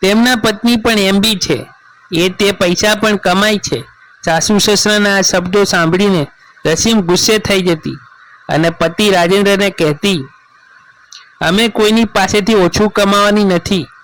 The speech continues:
કે વધારે નથી." જેઓ મોટી વહુને પૂછતા પણ નથી. કાયદો ગૌરવ તેમની જોડે છે.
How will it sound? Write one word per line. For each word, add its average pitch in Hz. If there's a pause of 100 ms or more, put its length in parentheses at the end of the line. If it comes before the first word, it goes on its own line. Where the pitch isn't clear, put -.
(360)
કે 190
વધારે 160
નથી." 175 (460)
જેઓ 190
મોટી 190
વહુને 214
પૂછતા 208
પણ 202 (180)
નથી. 160 (500)
કાયદો 185
ગૌરવ 190
તેમની 196
જોડે 180
છે. -